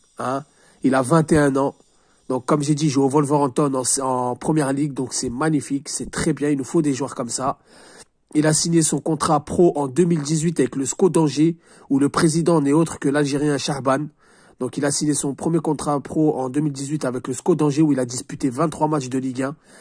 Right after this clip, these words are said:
Donc il a vingt-trois matchs de Ligue un dans les jambes et il a soixante-trois matchs de, de première ligue dans les jambes. Donc c'est pas rien, c'est une très bonne recrue. Franchement, c'est un joueur, euh, pour moi qui,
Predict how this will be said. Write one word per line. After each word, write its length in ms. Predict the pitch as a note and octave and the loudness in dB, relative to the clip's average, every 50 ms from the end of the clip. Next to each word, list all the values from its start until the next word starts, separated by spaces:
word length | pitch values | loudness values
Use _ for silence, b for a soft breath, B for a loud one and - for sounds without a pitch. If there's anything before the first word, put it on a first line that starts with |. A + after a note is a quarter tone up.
| B B B | B B B
Donc 160 | - B2 - | -8 -6 -4
il 80 | - C3+ | -2 -2
a 80 | C3 | 0
vingt-trois 320 | B2+ D3 E3 D#3+ - D#3+ D#3 | 2 0 0 0 2 2 2
matchs 200 | D#3 D3+ C#3+ B2+ | 2 2 2 2
de 80 | C#3 | 0
Ligue 200 | C3+ C#3 C#3 C3+ | 0 0 0 -2
un 80 | D3 C3+ | -2 -2
dans 140 | B2+ C3 B2+ | -2 -4 -4
les 100 | B2+ B2 | -4 -4
jambes 300 | A#2+ C#3+ D3 D#3 D3 - | -4 -2 -2 -2 -4 -4
et 140 | - C#3 C3 | -4 -4 -4
il 100 | B2 B2+ | -4 -4
a 60 | B2+ | -2
soixante-trois 640 | B2 - - - E3+ D#3 - D#3+ D3 C#3+ - - C#3+ | -4 -2 -2 -2 -2 -2 -2 -4 -4 -6 -4 -4 -2
matchs 400 | C#3 D3 D3 C#3+ - - - - b b b b b b b b b b b b | 0 0 0 -2 -4 -10 -14 -14 b b b b b b b b b b b b
de, 680 | B2 B2 C3+ C3 C3 C3 C3 C3 B2+ B2 B2 B2 A#2+ A#2+ | -2 2 4 4 6 6 6 4 4 4 2 0 0 -2
de 80 | A#2+ D3 | -2 -2
première 400 | C#3+ - - E3 E3 D#3+ D3 D3 | -2 0 0 2 2 2 4 2
ligue 140 | D3+ D#3+ C#3+ | 2 2 2
dans 140 | C#3 C3+ | 0 -2
les 100 | B2+ C3+ | -2 -2
jambes. 240 | C3 B2 A#2+ A2 G2+ F#2+ | -4 -6 -8 -10 -10 -10
Donc 180 | A#2 C3+ B2+ - | -10 -8 -6 -4
c'est 140 | - - C#3 | -4 -4 -2
pas 180 | - - E3+ | 0 0 0
rien, 340 | F3 D3 D3+ C#3+ C#3+ C#3+ C#3 - | 2 2 4 2 2 2 -2 -4
c'est 180 | - - - - | -8 -10 -10 -8
une 120 | A#2+ A#2 | -10 -10
très 240 | - - - - F3+ | -8 -6 -2 0 0
bonne 200 | D#3+ D3 E3 D#3 | 0 2 0 0
recrue. 460 | D3 C3 C#3+ C3+ - - C3+ C3+ - - _ b b b b b b b b | 0 -2 -6 -6 -6 -6 -6 -6 -6 -8 _ b b b b b b b b
Franchement, 400 | - - D3+ D3 - E3 D#3+ D#3+ | -4 -2 -2 0 0 0 0 0
c'est 140 | D3+ - C#3 | 0 0 -2
un 80 | C3+ | -2
joueur, 400 | C3+ B2 B2+ C#3+ D#3+ D3+ C#3+ B2 | -2 -2 0 2 2 2 2 2
euh, 480 | C3 B2+ B2+ B2 A#2+ A#2+ A#2+ A#2+ A#2+ A#2+ | 0 -2 -2 -2 -4 -4 -6 -6 -6 -8
pour 240 | A#2 - - D3 D3 | -8 -6 -4 -2 0
moi 260 | D#3+ E3+ E3 D#3+ C#3+ | 2 4 4 4 2
qui, 520 | - - - C#3 C#3 C#3 C3+ C3 B2+ A#2+ | 0 -6 -8 -8 -8 -6 -6 -6 -8 -8